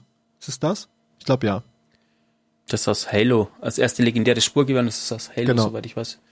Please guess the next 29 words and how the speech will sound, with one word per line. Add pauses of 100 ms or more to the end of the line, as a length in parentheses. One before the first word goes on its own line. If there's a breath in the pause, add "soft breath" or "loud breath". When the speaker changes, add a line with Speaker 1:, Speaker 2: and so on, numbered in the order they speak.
(240 soft breath)
Speaker 1:
Dann
haben
wir
noch
ein
Schwert
namens,
oder
zwei
Schwerter,
ein
Schwert
namens (140)
Halbwahrheiten
und
ein
Schwert
namens, (200)
auf
Englisch,
Hero
of
Ages, (100)
wahrscheinlich
dann
Held (240)
der (1800)
Speaker 2:
Zeitalter. (240)
Speaker 1:
Wahrscheinlich,